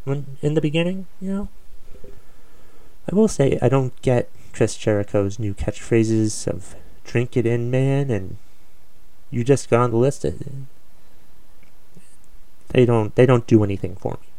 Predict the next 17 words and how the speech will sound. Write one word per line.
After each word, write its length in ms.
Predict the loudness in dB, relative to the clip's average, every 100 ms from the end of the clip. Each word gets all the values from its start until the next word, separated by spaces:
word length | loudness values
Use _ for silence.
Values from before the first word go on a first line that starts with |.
| -8 -8 -8 -2
But 120 | 6
I 80 | 6
do 180 | 6 4
like 220 | 4 4
the 80 | 0
whole 180 | 0 0
friendship 480 | -2 -2 -2 -4 -4
thing, 280 | -4 -2
best 220 | -2 -2 -2
friends 360 | -2 -2 -4
thing 240 | -4 -4 -4
between 400 | -6 -6 -6 -4
Kevin 260 | -4 -2
Owens 300 | -2 -4 -4
and 140 | -6 -6
Chris 180 | -4 -4
Jericho. 440 | -6 -6 -6